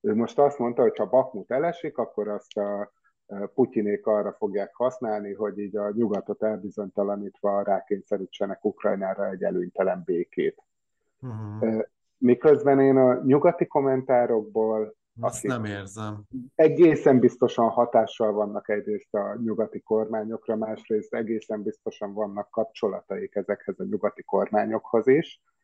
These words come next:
Speaker 1: Ö, egyáltalán nem az, ö, jön vissza, hogy, hogy, hogy,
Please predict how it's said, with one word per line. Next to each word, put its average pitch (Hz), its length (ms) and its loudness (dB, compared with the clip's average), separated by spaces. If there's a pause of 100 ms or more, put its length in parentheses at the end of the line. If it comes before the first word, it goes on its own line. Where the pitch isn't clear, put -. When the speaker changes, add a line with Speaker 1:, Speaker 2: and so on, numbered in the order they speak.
(500)
Speaker 1:
Ö, 110 260 4 (400)
egyáltalán 117 720 4
nem 107 220 2
az, 101 340 0
ö, 98 440 -4 (160)
jön 101 260 0
vissza, 107 420 4
hogy, 107 320 2
hogy, 104 260 -2 (100)
hogy, - 500 -4